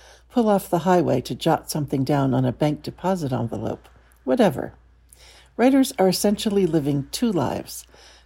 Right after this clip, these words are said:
the direct life of love, loss, work, menopause, and grocery shopping, and the observational life. Ooh, look at that.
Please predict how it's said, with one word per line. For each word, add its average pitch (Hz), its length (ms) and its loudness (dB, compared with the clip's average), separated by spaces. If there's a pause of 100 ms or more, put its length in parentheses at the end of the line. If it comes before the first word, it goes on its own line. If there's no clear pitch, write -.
the 196 80 2
direct 196 520 0
life 127 380 0
of 165 220 -2
love, 147 520 2
loss, 131 600 0
work, 143 360 -2 (100)
menopause, 160 760 0
and 131 160 0
grocery 208 360 0
shopping, 92 500 -8 (600)
and 196 120 4
the 202 120 2
observational 156 800 2
life. - 440 -8 (880)
Ooh, 233 280 6
look 131 380 2
at - 180 -4
that. 147 340 2